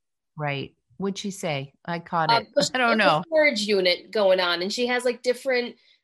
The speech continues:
Speaker 2: bags that belong to different
Speaker 1: Yeah.
Speaker 2: thrift stores. I think
Speaker 1: I love
Speaker 2: that's
Speaker 1: that.
Speaker 2: great. And you know what? And the great thing about Mira, and if you guys don't know who Mira is, she's The Modern Beat on Instagram. She's been on the podcast too. She's got a YouTube channel going. Like, she's great. Um,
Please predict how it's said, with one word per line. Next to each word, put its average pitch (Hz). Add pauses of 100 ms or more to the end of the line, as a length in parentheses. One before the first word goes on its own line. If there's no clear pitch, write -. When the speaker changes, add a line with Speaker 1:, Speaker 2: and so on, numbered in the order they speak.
(100)
Speaker 2:
bags 185
that 208
belong 208
to 202
different 180
Speaker 1:
Yeah. -
Speaker 2:
thrift -
stores. 165
I 220
think -
Speaker 1:
I -
love 143
Speaker 2:
that's -
Speaker 1:
that. 123
Speaker 2:
great. 233 (120)
And 226
you 247
know 262
what? 262
And 220 (300)
the 220
great 247
thing 254
about 220
Mira, 185
and 175
if 185
you 208
guys 190
don't 185
know 180
who 180
Mira 170
is, 165 (100)
she's 175
The 185
Modern 175
Beat 175
on 185
Instagram. 170 (280)
She's 180
been 185
on 185
the 190
podcast 170
too. 160
She's 170
got 185
a 180
YouTube 175
channel 165
going. 160
Like, 160
she's 202
great. 147 (500)
Um, 180